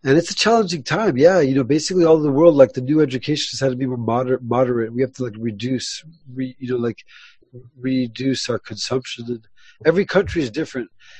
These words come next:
and, uh, Costa Rica, I think they get their gas from Venezuela mainly, but it's extremely expensive. Gasoline is six dollars a gallon there.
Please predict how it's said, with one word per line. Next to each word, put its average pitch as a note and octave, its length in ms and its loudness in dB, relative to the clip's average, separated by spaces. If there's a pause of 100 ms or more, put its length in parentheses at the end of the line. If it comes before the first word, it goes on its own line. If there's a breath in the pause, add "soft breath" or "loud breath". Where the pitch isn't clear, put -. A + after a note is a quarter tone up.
(200 soft breath)
and, C3 240 -4
uh, B2 240 -2 (1400 loud breath)
Costa F#3 260 2
Rica, F#3 160 4
I F3+ 40 6
think F3+ 180 4
they E3+ 80 4
get E3+ 180 6
their D3 140 2
gas D#3 260 6
from C#3 160 -10
Venezuela D3+ 580 0
mainly, C3+ 260 0
but B2 120 2
it's B2+ 140 2
extremely G3+ 380 2
expensive. C#3+ 520 -2
Gasoline D#3 340 4
is D3 140 -2
six - 220 -4
dollars D#3+ 260 8
a A2+ 60 -6
gallon B2+ 400 -2
there. A#2 280 -8